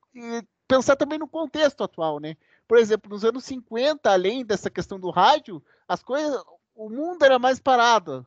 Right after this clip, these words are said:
assim, né? O futebol era mais lento, mas o pessoal aguentava assistir quando ia pro estádio, por exemplo, porque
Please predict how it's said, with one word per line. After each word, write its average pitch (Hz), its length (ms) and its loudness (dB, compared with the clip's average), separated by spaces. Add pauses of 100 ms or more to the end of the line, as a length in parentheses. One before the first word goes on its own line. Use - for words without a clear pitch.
assim, 143 360 -14
né? 139 140 -10
O 151 60 -8
futebol 208 420 -4
era 220 140 2
mais 208 240 -2
lento, 220 340 -6
mas 214 180 -2
o 214 80 -12
pessoal 226 340 -2
aguentava 226 560 0
assistir 208 560 -10
quando 175 280 -8
ia 180 100 2
pro 156 140 -8
estádio, 165 400 -2
por 151 120 -14
exemplo, 214 280 -2 (380)
porque - 160 -2